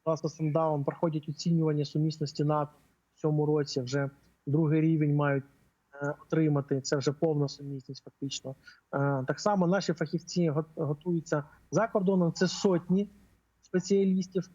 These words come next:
е, за різними напрямками, починаючи від базової військової підготовки і закінчуючи корабельними фахівцями. Тому що військово-морські сили, е, мають в своєму складі досить багато різноманітних, е, родів, це і артилерія,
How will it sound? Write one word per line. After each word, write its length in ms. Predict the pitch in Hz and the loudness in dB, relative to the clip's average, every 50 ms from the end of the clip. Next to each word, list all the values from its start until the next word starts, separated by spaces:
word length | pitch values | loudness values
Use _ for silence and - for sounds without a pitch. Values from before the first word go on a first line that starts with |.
| - | -2
е, 240 | - 151 156 151 147 | 0 2 2 2 2
за 100 | 143 170 | 2 2
різними 380 | 190 208 185 160 175 170 170 165 | 2 2 2 2 2 4 4 2
напрямками, 560 | 175 208 226 - 220 208 180 - 180 170 160 | 2 2 0 0 0 -2 0 0 0 0 0
починаючи 600 | 151 160 - - 170 185 180 175 165 - - 160 | -2 -4 -4 -2 0 2 2 2 0 0 -2 -2
від 100 | 156 143 | -2 0
базової 520 | 147 165 170 156 156 147 147 151 147 143 | 0 0 0 0 0 0 0 2 0 0
військової 440 | 143 143 - _ - 156 147 147 143 | -2 -4 -8 _ -16 -8 -6 -6 -4
підготовки 640 | 139 151 147 139 147 147 - 202 247 240 - - 180 185 - - - _ _ - | -2 -2 -2 -2 -2 -2 -2 -4 -4 -4 -2 -4 -4 -4 -6 -20 -20 _ _ -2
і 100 | 160 156 | -2 0
закінчуючи 760 | 147 151 147 160 196 202 180 - 175 160 156 - - 147 139 - - _ _ _ _ _ - | 0 0 0 0 0 0 2 2 2 2 2 0 0 -2 -2 -4 -10 _ _ _ _ _ 0
корабельними 520 | 151 151 151 147 170 170 165 156 151 147 | 0 2 2 2 2 2 2 2 2 0
фахівцями. 560 | 147 143 135 - 139 - - 139 139 135 139 - - | -2 -4 -4 -6 -6 -4 -4 -4 -4 -4 -6 -8 -4
Тому 200 | 135 147 160 170 | -2 0 0 0
що 280 | - - 165 160 156 156 - - _ _ - | 2 0 0 0 0 -4 -8 -20 _ _ -8
військово-морські 600 | 147 - - 220 202 185 180 180 170 170 - - | -8 -2 0 0 2 2 2 2 0 -2 -6 -10
сили, 420 | - - - 202 190 180 170 156 156 - - | -8 -2 0 2 2 2 2 0 -2 -2 -2
е, 40 | 147 151 151 151 151 151 151 147 151 147 | 0 0 2 2 0 0 0 0 0 0
мають 460 | 147 165 180 180 165 156 147 147 - _ _ _ _ _ _ - | 2 2 2 2 2 2 0 -2 -8 _ _ _ _ _ _ -12
в 60 | - | -4
своєму 300 | - 160 175 180 175 170 | 0 0 2 2 2 0
складі 320 | 170 - 180 185 175 156 | -2 -2 -2 0 0 0
досить 280 | 151 160 160 - 165 160 | 0 -2 0 0 0 0
багато 320 | 170 160 170 190 175 160 | 0 0 0 0 0 0
різноманітних, 680 | 147 151 147 165 170 175 180 175 170 - 156 143 - - - 156 | -2 -2 0 0 0 0 0 0 -2 -2 -4 -4 -6 -6 -4 -2
е, 200 | 147 147 156 - | 0 0 0 -2
родів, 420 | 151 147 160 151 156 190 247 233 - | -2 -2 -2 0 0 0 0 -2 -2
це 180 | - - 170 | 0 0 0
і 200 | 160 165 165 147 | 0 2 2 0
артилерія, 720 | 151 147 147 - 160 165 185 226 262 254 233 220 208 190 | 0 0 0 0 2 2 2 2 2 2 2 2 2 0